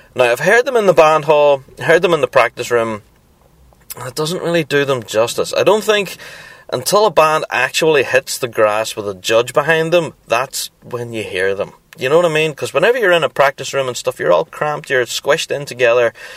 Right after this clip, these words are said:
and for another, you're indoors. You know, the conditions aren't the same.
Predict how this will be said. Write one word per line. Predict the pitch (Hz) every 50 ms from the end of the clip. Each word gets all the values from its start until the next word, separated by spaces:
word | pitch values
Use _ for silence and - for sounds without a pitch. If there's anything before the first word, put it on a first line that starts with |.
| - - - - - - - - - - - - 113
and | 113 120 127
for | - - 127
another, | 120 120 131 165 175
you're | 120 95 120 123
indoors. | 123 - - 139 151 160 151 123 - 92 95 120 160 202 196 - - - - - - -
You | - 135
know, | 131 120
the | 104 -
conditions | - - 127 117 110 123 151 - - 196 185 175
aren't | 175 175 170 -
the | - 135
same. | - - 92 90 67 -